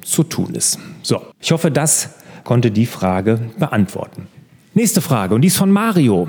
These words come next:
Der Mario hat geschrieben: "Lieber Lars, danke für die Antworten auf die vielen speziellen Fragen. Ich arbeite im Telekommunikationssektor, bin Geschäftsführer und gleichzeitig alleiniger Businessberater für die Geschäftskunden.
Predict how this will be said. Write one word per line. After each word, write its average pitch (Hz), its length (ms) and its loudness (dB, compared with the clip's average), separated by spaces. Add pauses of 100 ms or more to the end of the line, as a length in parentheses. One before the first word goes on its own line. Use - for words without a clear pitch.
Der 120 120 2
Mario 180 500 2
hat 156 160 0
geschrieben: 107 440 0
"Lieber 220 220 2
Lars, 104 400 -2
danke 185 300 0
für 165 140 0
die 131 120 0
Antworten 156 500 2
auf 151 140 -4
die - 80 -2
vielen 175 320 2
speziellen 131 640 0
Fragen. 90 540 -6
Ich 147 180 -2
arbeite 147 400 0
im 139 140 -2
Telekommunikationssektor, 127 1700 0
bin 98 180 0
Geschäftsführer 170 760 2
und 113 120 2
gleichzeitig 127 640 0
alleiniger 107 480 2
Businessberater 123 800 0
für 135 120 -4
die 143 80 0
Geschäftskunden. - 720 -6